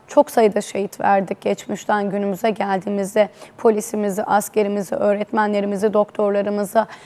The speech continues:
pek çok, e, alanda çalışan gençleri, e, maalesef ki şehit verdik bu uğurda.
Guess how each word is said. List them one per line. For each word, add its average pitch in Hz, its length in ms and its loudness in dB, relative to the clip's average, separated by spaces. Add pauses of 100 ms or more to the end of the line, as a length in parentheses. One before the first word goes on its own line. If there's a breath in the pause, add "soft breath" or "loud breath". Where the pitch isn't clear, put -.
(200 loud breath)
pek - 260 4
çok, 226 260 4 (100)
e, 202 340 6
alanda 208 460 6
çalışan 226 640 2 (380 soft breath)
gençleri, 233 760 8 (340 soft breath)
e, 220 120 2
maalesef 240 540 8
ki 285 80 -2
şehit 233 440 0
verdik 196 420 6
bu 202 80 0
uğurda. 190 420 4